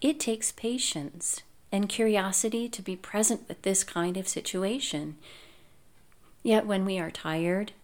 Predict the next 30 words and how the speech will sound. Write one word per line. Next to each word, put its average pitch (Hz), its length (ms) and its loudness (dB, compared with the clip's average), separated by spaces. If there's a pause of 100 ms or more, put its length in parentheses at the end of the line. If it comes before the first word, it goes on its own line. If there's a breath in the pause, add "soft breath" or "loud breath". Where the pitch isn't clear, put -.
(100)
the 208 180 -2
energy 202 480 0
for 180 160 -2
this 233 260 2
kind 165 280 -2
of 156 100 -6
reflection 170 680 -2
isn't 220 480 0
always 151 520 -2
available. 151 800 -4 (1500)
Finding 202 400 4
support 170 640 0
in 180 80 -4
a 180 60 -6
friend, 202 520 -4 (640)
a 190 60 -8
therapist, 190 720 -2
or 147 60 -6
teacher 202 520 -4 (500 loud breath)
is 226 220 4
one 254 240 4
way 247 240 2
to 220 140 -4
bring 170 240 -2
energy 175 500 2
or 165 200 -4
clarity 175 580 0
to - 160 -10
the 175 100 -6
situation. 175 800 -4